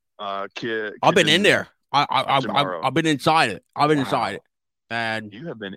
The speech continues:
Speaker 1: inside a mountain.
Speaker 2: I just wanted you, I thought you guys wanted some context for the show. Just
Speaker 1: Yeah.
Speaker 2: the little real life kind of thing and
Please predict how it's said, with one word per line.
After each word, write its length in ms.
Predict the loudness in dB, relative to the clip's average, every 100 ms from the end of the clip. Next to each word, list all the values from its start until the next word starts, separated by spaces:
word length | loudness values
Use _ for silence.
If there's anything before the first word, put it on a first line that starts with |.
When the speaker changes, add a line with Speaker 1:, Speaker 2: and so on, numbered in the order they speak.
| -10
Speaker 1:
inside 440 | -10 -10 -10 -10
a 60 | -8
mountain. 420 | -10 -10 -12 -16 _ _
Speaker 2:
I 160 | -2 0
just 180 | -2 -8 _ _ _ -4
wanted 280 | -4 -2
you, 80 | 0
I 100 | 2
thought 220 | 4 2
you 80 | 4
guys 240 | 4 2 2
wanted 260 | 0 0
some 100 | -6
context 560 | -4 -2 -2 -4 -6 -2
for 100 | -2
the 60 | -2
show. 460 | -2 0 0 -2 -8
Just 200 | -6 -6 -6 _ _ _
Speaker 1:
Yeah. 220 | -12 -10 -12 _
Speaker 2:
the 80 | -6
little 260 | -2 -2 -2
real 260 | 0 2 2
life 340 | 0 -2 -4
kind 220 | -8 -10
of 80 | -8
thing 300 | -6 -6 -6
and 100 | -6